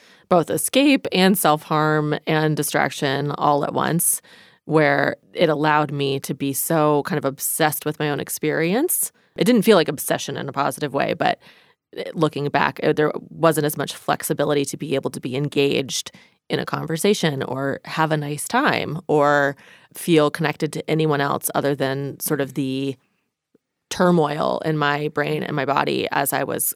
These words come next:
compulsively eating. And then the aftermath of that would be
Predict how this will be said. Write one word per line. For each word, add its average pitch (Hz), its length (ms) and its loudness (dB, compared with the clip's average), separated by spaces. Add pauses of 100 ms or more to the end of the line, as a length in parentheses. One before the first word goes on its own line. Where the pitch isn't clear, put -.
compulsively 131 560 -6
eating. 170 400 -2 (560)
And 180 180 6
then 151 320 2 (400)
the 151 520 0
aftermath 143 520 0
of - 80 -12
that 139 220 0
would 147 160 -2
be 131 340 -4